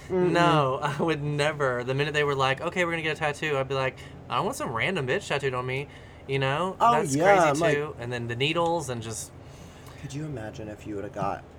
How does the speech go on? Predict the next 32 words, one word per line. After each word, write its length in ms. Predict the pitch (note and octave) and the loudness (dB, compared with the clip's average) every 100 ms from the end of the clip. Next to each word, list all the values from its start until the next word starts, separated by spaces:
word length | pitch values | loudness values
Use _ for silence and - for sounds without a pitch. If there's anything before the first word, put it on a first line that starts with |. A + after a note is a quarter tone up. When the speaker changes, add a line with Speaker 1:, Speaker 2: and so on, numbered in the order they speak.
| - | -4
Speaker 1:
"I 100 | A2+ | 0
didn't 240 | B2 G#2 A#2 | 0 -2 -2
fuck 180 | A2+ | -4
my 140 | G#2+ G#2+ | -2 -6
brother, 560 | G2 G#2 G#2+ A2 A#2 A#2+ | -4 -4 -2 -6 -6 -8
he 200 | - A#2 | -8 -8
fucked 400 | - A#2 - A2 | 0 -2 -2 -8
me"? 400 | G2+ G2 G#2 C3+ | -8 -6 -6 -6
<laughs> 80 | - | -6
Speaker 2:
Right. 360 | B2+ C3+ B2+ A#2 | 6 8 8 6
Speaker 1:
Like, 120 | E3+ | 2
if, 340 | - - - - | 0 -12 -14 2
imagine, 320 | C4 C4+ A#3+ | 8 8 8
like, 180 | A3+ G#3 | 4 4
"Oh, 240 | G#3+ B3+ G#3 | 4 4 0
hey, 280 | A3 A#3 A3+ - | -2 -4 -6 0
family 260 | G3+ G#3 G3+ | 2 6 6
reunion. 540 | G3 G3+ A3 E3 C#3+ | 8 6 4 4 4
Hey, 180 | C3 G3 | 4 2
Mom, 460 | G3+ D3+ D#3 E3+ C#3+ | 4 4 6 2 0
<laughs> 40 | |
look 100 | F#3+ | -2
at 80 | F#3 | 0
my 80 | F3 | 2
new 160 | F3 E3+ | 2 0
tattoo." 760 | - - D#3 - - - D3+ | -4 -6 -6 -6 -12 -4 -2
Speaker 2:
Right, 480 | C3+ D3+ D3 B2 G#2+ - | 4 6 6 4 0 -4
and 140 | C#3 D3+ | -4 0
that's 240 | D3 C#3 | 0 -2
Jane's 260 | C3 B2+ A#2+ | -4 -2 -2
Majesty, 360 | A#2 A2+ G#2 G#2 | -6 -6 -8 -6
right? 260 | A2+ A2+ | -6 -8